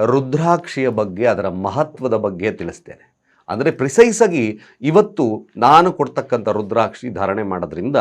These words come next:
ಖಂಡಿತ ಅಡೆತಡೆಗಳು, ಹಣಕಾಸಿನ ವ್ಯವಸ್ಥೆಗಳು, ಇವೆಲ್ಲ, ಮ್, ನಿಮಗೆ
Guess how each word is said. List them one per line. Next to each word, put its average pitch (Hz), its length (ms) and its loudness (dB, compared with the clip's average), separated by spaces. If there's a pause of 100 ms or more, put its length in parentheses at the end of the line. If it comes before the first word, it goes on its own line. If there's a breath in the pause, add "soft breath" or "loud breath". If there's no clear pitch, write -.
(920 soft breath)
ಖಂಡಿತ 113 320 0
ಅಡೆತಡೆಗಳು, 98 1000 0
ಹಣಕಾಸಿನ 113 680 4
ವ್ಯವಸ್ಥೆಗಳು, 98 800 -4 (540 soft breath)
ಇವೆಲ್ಲ, 92 360 0 (380 soft breath)
ಮ್, 82 200 -12 (160)
ನಿಮಗೆ 104 520 -4